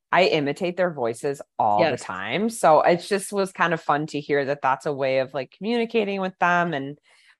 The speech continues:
Speaker 1: I liked how she was like, "Literally anybody can do this." And she kinda just,
Speaker 2: Yes.
Speaker 1: like, can teach you too. So, I mean, obviously I immediately booked a session, so I'm
Speaker 2: Right.
Speaker 1: super excited about
Speaker 2: Which
Speaker 1: that.
Speaker 2: is, like,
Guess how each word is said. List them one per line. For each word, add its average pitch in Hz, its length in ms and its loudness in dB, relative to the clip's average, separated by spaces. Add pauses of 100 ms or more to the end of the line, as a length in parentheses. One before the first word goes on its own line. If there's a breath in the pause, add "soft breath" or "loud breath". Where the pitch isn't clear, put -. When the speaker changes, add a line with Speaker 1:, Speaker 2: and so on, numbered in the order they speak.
(180 soft breath)
Speaker 1:
I 247 80 6
liked 320 280 4
how 403 100 2
she 330 160 -2
was 302 180 -4
like, 262 180 -2
"Literally 214 440 -2
anybody 180 400 -4
can 143 180 -14
do 120 160 -10
this." - 320 -8
And 139 100 -14
she - 160 -18
kinda 135 300 -10
just, 127 200 -4
Speaker 2:
Yes. 147 100 -8
Speaker 1:
like, 113 340 -2 (600)
can 151 220 -6
teach 151 360 -10
you 131 140 -4
too. 135 420 -2
So, 143 160 -6
I 127 240 -2
mean, 123 160 -14
obviously 120 500 -8
I 135 140 -4
immediately 131 540 -8
booked - 260 -10
a 185 60 -12
session, 160 600 -8
so 127 340 0
I'm 117 360 -4
Speaker 2:
Right. 156 240 0
Speaker 1:
super 143 340 -8
excited 127 420 -4
about 120 280 -2
Speaker 2:
Which 294 100 2
Speaker 1:
that. 117 100 0
Speaker 2:
is, - 380 0
like, 240 280 2